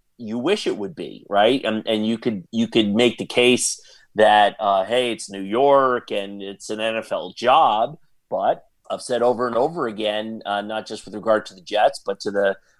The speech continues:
Washington football team and, and some other franchises. You could say this about Cleveland as well, that, um, you hit the reset button every year or two, uh,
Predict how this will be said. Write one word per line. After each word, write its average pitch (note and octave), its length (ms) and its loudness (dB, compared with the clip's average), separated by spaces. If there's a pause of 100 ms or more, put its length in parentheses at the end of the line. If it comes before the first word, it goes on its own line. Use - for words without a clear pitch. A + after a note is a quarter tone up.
Washington A2 540 0
football C3 560 -4
team D3+ 320 -10
and, A2+ 240 -12
and A2 200 -8
some A#2 160 -10
other E3+ 200 -2
franchises. F#2+ 880 -8
You G#2 80 -14
could - 160 -20
say G#2+ 160 -8
this - 160 -12
about A2 240 2 (200)
Cleveland C#3 520 -2
as A2 140 -6
well, C3+ 460 4 (520)
that, A2+ 480 4 (140)
um, G#2 480 -2 (380)
you B2+ 120 -10
hit G#3 160 -8
the A#2 80 -8
reset A#2 460 -4
button G#2 580 -4
every A#2+ 480 -4
year A#2 320 -6
or C#3 160 -2
two, F#2 500 -6 (560)
uh, G#2+ 280 6